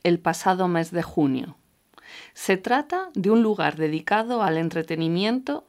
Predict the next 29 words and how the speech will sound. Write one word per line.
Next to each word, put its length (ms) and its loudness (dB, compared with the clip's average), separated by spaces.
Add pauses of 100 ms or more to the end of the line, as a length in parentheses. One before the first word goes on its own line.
que 80 2
ofrece 460 0
una 180 2
experiencia 880 -2
visual, 680 -2
sensorial, 920 -2
educativa 880 -2
e 60 -2
interactiva. 920 -2 (760)
El 160 2
centro 680 2
se 200 -2
compone 540 2
de 80 2
varias 360 2
estancias 760 0
divididas 680 0
en 160 0
dos 220 0
plantas 720 0 (140)
en 160 2
las 160 2
que 100 -2
el 80 0
visitante 800 0
puede 380 4
vivir 440 0
diferentes 680 -2
experiencias 960 0